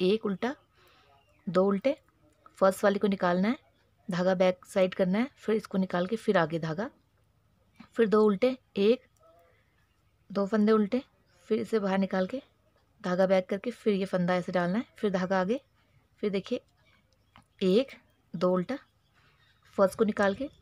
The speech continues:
धागा बैक, फिर फर्स्ट को और लेना है, फिर धागा आगे, फिर दो उल्टे, एक, दो उल्टे, फिर धागा, ये देखिए, फंदा निकालना है, धागा बैक, फिर देखिए, इस तरीके से, फिर धागा आगे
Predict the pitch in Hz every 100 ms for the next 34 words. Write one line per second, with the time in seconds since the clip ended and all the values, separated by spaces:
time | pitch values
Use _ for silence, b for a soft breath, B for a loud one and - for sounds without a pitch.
0 | - 175 180 190 208 262 - _ _ -
1 | 233 220 196 - - 196 196 185 180 226
2 | - _ - 190 180 180 180 185 277 _
3 | _ _ _ _ - 202 190 185 175 247
4 | - _ _ _ 196 185 214 - - _
5 | _ 202 190 185 180 254 - b b b
6 | b b b b _ _ _ - 220 202
7 | 190 190 - - 196 180 208 - 185 190
8 | 190 185 180 208 - 196 185 190 190 233
9 | _ _ _ 196 175 208 226 - 185 180
10 | 190 254 254 - - 208 196 202 202 214